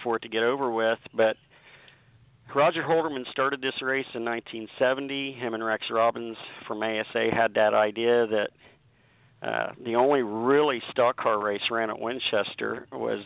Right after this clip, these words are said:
uh, Lloyd Moore won the only nascar sanctioned, as far as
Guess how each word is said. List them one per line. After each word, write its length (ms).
uh, 260
Lloyd 360
Moore 320
won 220
the 160
only 420
nascar 920
sanctioned, 540
as 100
far 260
as 120